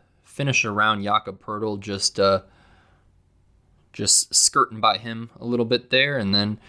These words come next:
he'd also stuff the snot out of Keldon Johnson, and as Johnson would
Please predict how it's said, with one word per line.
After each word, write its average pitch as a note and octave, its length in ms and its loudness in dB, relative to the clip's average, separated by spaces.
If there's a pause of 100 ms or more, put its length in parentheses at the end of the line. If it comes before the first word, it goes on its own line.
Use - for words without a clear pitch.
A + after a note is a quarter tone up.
(200)
he'd G2+ 200 2
also G#2+ 320 2
stuff - 460 0
the G2 120 -8
snot B2+ 640 2
out G#2 140 2
of G2 100 -8
Keldon G2+ 400 -4
Johnson, G2 520 -4
and F2+ 200 -10 (440)
as F#2+ 220 -2
Johnson G#2 640 -2
would F#2+ 240 -6